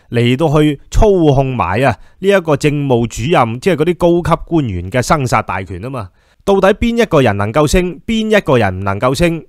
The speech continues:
遲啲呢，就可能唔係特區政府說了算啦。按照馮偉光呢個建議啦，就係要由兩辦副處同埋係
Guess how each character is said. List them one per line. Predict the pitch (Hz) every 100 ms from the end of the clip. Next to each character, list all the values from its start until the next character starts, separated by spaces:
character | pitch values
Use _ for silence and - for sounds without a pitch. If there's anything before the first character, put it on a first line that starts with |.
| _
遲 | - 123 120
啲 | 196
呢， | 220 175
就 | 127
可 | 127
能 | 180 107 95
唔 |
係 | 101 113
特 | 117 - 170
區 |
政 | 135 120
府 | 104 127
說 | 127 113
了 | 107
算 | 113 101
啦。 | 101 - _ _ _ -
按 | 180 180 180
照 | 185
馮 | 175 120 104
偉 | 117 160
光 | 190 190
呢 |
個 | 175
建 | 143 143
議 | 131 143
啦， | 160 160
就 | 127
係 | 113
要 | 123 135 120 92
由 |
兩 | 98 104 117 147
辦 | 120 110
副 | 110 127 120
處 | 104 104 123 - _
同 | - 113 113
埋 | 107 107
係 | 127